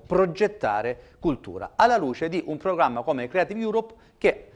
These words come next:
vi ricordo, è la prima volta che viene pubblicato, perché fino a ieri, nella programmazione duemilasette duemilatredici, ve n'erano almeno due da cui prende spunto, che sono il programma Media, Media due e via così, e il programma che si chiamava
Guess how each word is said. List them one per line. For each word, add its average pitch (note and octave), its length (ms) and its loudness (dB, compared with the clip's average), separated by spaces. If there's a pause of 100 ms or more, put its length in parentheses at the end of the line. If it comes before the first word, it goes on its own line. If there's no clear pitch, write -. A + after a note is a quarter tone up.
(200)
vi B2 140 -4
ricordo, C3 520 0
è E3 220 2
la E3+ 160 -4
prima A#2 480 -8
volta A2 480 -10
che E3+ 120 -8
viene G2 360 -12
pubblicato, - 520 -8
perché - 280 -8
fino D3 400 -4
a - 80 -2
ieri, F#3+ 480 4 (240)
nella D3+ 240 2
programmazione C#3 500 0
duemilasette B2 380 -2
duemilatredici, C3+ 760 -2
ve E3+ 140 2
n'erano C#3 540 2 (460)
almeno G3 580 6
due C3+ 580 4
da C3+ 240 2
cui C#3+ 340 2
prende C3+ 380 -2
spunto, A#2 540 -6 (200)
che G#3 120 2
sono C#3 180 -2
il C3 40 -4
programma A#2 600 -2
Media, C3 520 -2 (120)
Media G2+ 320 -4
due A#2 340 -2
e A2+ 140 -10
via F3+ 160 -4
così, - 340 -8
e A3 80 0
il A#3 120 2
programma C3 500 2
che A3+ 100 -2
si A#3 80 -8
chiamava B2 340 -2